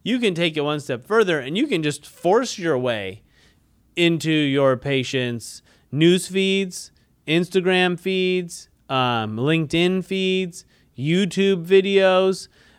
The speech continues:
uh, Google ads. The list goes on and on of the number of places you can pay a company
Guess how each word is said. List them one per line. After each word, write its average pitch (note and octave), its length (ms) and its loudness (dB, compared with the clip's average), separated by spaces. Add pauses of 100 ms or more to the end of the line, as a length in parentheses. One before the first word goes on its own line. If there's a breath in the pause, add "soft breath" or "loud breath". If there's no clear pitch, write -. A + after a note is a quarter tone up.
(100)
uh, A#2+ 560 -2 (100)
Google F3+ 420 4
ads. F3 440 -2
The D#3 240 2
list A3 400 2
goes G#3 240 2
on F3+ 180 0
and D#3+ 160 -2
on D3 380 0
of C3 180 -4
the C#3+ 80 -4
number D#3 320 0
of E3+ 160 -2
places C#3+ 500 -4
you D3+ 240 -2
can B2 300 -6
pay F3+ 560 0
a D3+ 100 -2
company B2 680 -4